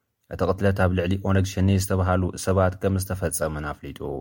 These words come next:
እቲ ቅትለት ኣብ ክልል ኣምሓራ ፍሉይ ዞባ ምምሕዳር ብሔረሰብ ኦሮሞ ወረዳ ደዋ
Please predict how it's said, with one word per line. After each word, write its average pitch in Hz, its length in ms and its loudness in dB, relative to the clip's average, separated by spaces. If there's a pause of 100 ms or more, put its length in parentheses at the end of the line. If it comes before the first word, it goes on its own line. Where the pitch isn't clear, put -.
(600)
እቲ - 140 -2
ቅትለት 92 360 0
ኣብ 87 120 4
ክልል 92 240 0
ኣምሓራ 90 380 2
ፍሉይ 90 240 -2
ዞባ 90 320 2
ምምሕዳር 90 480 0
ብሔረሰብ 92 500 0
ኦሮሞ 95 280 2 (640)
ወረዳ 104 260 6 (120)
ደዋ 98 240 4